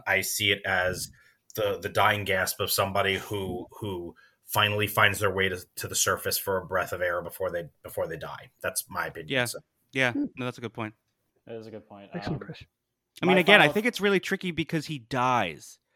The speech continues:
Speaker 2: So,
Speaker 4: Yeah.
Speaker 2: so, so he doesn't have the chance to reckon, the world doesn't have the chance to reckon with what he, he wrought. And,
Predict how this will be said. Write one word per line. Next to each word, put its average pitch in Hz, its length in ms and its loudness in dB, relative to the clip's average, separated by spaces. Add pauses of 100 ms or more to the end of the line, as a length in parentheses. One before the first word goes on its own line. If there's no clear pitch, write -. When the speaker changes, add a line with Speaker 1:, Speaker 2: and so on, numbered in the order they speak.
(260)
Speaker 2:
So, 113 300 2
Speaker 4:
Yeah. 110 280 2
Speaker 2:
so, 117 580 0
so 127 260 0
he 135 220 -8
doesn't 135 240 -2
have 139 180 0
the 117 160 -4
chance - 720 -2
to 101 480 0
reckon, 104 680 -4
the 117 100 -6
world 123 280 -2
doesn't 113 180 -2
have 107 140 -2
the 104 60 -8
chance 101 380 -8
to 104 120 -6
reckon 95 540 -8 (260)
with 95 420 -6
what 101 380 -8
he, 87 460 -10
he 90 280 -14
wrought. 87 440 -8 (580)
And, 98 340 -2